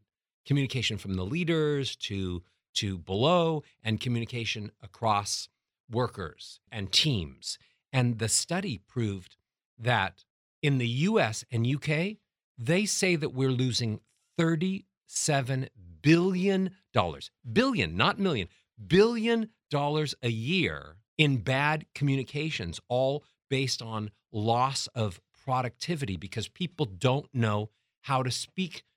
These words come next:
to one another at work. That's a lot. On average, it was sixty million dollars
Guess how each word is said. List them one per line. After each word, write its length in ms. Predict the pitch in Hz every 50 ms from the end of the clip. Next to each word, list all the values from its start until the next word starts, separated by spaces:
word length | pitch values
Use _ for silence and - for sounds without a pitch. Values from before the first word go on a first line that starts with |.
| _ _
to 100 | - 131
one 180 | 123 113 117 110
another 480 | 104 104 98 87 85 - 98 104 117 - _ _ _ _ _
at 160 | - 135 -
work. 320 | 160 180 170 - - - _ _ _ _
That's 220 | _ 165 180 185 -
a 60 | 156
lot. 280 | 156 175 180 - - - _ _ _ _
On 200 | - 143 156 151
average, 680 | - - 131 131 147 151 151 175 214 226 196 185 - - - _ _ _ _ _
it 100 | 170 165
was 180 | 139 143 127 -
sixty 560 | - - - 220 220 - - - - 202 196
million 840 | 180 139 123 123 127 135 143 156 160 165 170 156 160 170 165 165 160
dollars 600 | 151 135 127 127 120 120 123 120 120 117 -